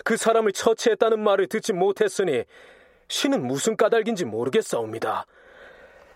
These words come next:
계림군 이유는 유님의 조카로서 유님이 그에게 의지하여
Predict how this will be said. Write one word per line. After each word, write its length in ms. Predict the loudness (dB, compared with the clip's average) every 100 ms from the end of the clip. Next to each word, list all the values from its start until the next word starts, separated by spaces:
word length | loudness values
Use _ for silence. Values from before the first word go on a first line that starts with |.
| -20 _ _ _ _
계림군 680 | -2 0 2 0 0 -2 -2
이유는 680 | -2 0 0 0 -2 -4 -10 _ -20 -16 -6
유님의 420 | -2 0 0 0
조카로서 800 | 0 -2 2 0 0 0 -2 -4 _ _ _ _ _ -6
유님이 420 | 0 0 2 0
그에게 360 | 0 0 0 0
의지하여 540 | 0 0 0 2 2